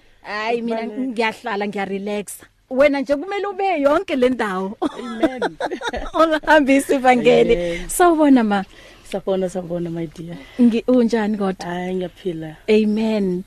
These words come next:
Speaker 2: Only by the grace of the Lord.
Speaker 1: Only by the grace
Speaker 2: Yes.
Speaker 1: kaNkulunkulu.
Speaker 2: Yes.
Speaker 1: Yebo.
Speaker 2: Mm.
Speaker 1: Em, umusa le wonke.
Speaker 2: Yeah.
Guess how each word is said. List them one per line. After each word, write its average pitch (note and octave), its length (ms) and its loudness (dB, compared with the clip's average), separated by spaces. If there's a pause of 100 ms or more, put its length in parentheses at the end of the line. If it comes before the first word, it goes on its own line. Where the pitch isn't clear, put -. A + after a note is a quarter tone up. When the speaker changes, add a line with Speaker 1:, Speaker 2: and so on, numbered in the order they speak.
(280)
Speaker 2:
Only F3+ 380 2
by E3 240 -4
the D#3+ 100 -8
grace D#3 420 -8
of D#3+ 120 -12
the D#3 100 -8
Lord. D#3 260 -10
Speaker 1:
Only A3 420 2
by F#3+ 340 -2
the F3+ 120 -6
grace F#3+ 840 2
Speaker 2:
Yes. D3+ 200 -12
Speaker 1:
kaNkulunkulu. F#3+ 800 -2
Speaker 2:
Yes. G#3 380 2
Speaker 1:
Yebo. G#3 220 -2
Speaker 2:
Mm. D3+ 420 -10
Speaker 1:
Em, G3 360 2
umusa A3 520 2
le F3+ 120 -4
wonke. F3 800 -6
Speaker 2:
Yeah. E3+ 180 -10